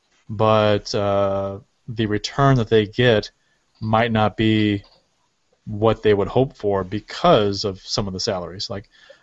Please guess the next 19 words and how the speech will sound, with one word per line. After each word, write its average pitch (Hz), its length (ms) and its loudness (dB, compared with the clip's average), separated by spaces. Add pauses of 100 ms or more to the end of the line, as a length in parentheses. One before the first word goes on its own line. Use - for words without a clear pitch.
(160)
Bouwmeester, 123 360 2
if - 160 0
they 117 100 2
do 127 160 4
happen 117 480 0
to 113 220 -4
find 110 240 -2
a 107 40 -4
trade 113 240 -2
partner 113 260 -2
with 101 100 -8
Bouwmeester, 104 540 -4 (680)
they're 110 260 2
not 113 180 2
gonna 104 160 -2
get 107 200 2
equal 104 340 -2
return 101 600 -2
on 95 480 -8